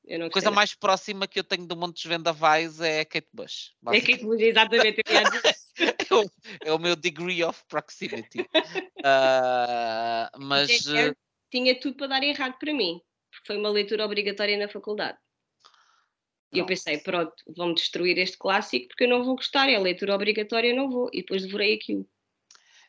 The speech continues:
Speaker 2: Eu li, eu na, da, de Jane Austen li, contrariamente ao que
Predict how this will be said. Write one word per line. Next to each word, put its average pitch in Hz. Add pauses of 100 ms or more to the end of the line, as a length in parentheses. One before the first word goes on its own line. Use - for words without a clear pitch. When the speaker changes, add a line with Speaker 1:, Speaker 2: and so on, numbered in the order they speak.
(160)
Speaker 2:
Eu 160
li, 127
eu 135 (260)
na, 127
da, 123
de -
Jane 127
Austen 113
li, 113 (400)
contrariamente 110
ao 90
que -